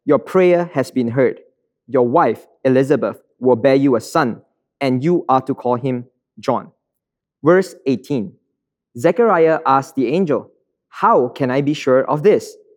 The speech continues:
I am an old man, and my wife is well along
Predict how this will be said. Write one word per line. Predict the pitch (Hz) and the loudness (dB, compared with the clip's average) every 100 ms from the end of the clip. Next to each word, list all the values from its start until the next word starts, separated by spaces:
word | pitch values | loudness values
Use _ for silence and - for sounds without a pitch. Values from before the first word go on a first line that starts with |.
| _ _ - | _ _ -2
I | 151 160 139 | 0 0 -2
am | 123 | -2
an | 123 | -2
old | 127 156 | 0 0
man, | 135 123 101 - _ _ - | 0 -2 -6 -14 _ _ -4
and | 135 | 0
my | 127 120 | 0 0
wife | 123 143 113 - _ 139 | 2 0 0 -8 _ -6
is | 113 | -4
well | 127 139 139 120 | -2 0 0 -2
along | 117 117 120 | 0 0 -4